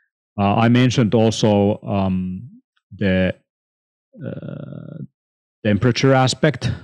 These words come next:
So the colder, uh, it is, uh, at night, the deeper the sleep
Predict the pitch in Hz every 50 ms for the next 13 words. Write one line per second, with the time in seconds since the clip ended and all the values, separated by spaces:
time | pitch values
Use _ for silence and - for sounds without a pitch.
0 | - _ - - - 110 104 101 101 101 101 98 - _ _ _ _ - 107 -
1 | - - 117 113 113 113 104 110 107 107 107 104 107 123 - _ _ _ _ _
2 | _ _ _ - 107 98 95 95 95 - _ _ _ _ _ _ - 98 92 95
3 | 101 110 131 131 - - - - _ _ _ _ _ _ _ _ _ _ _ _
4 | - 95 92 92 92 92 92 - _ _ _ _ - 95 82 85 92 95 101 107
5 | 123 135 131 - 113 98 82 101 110 110 - - 110 104 98 87 98 - - -
6 | 107 101 110 127 131 -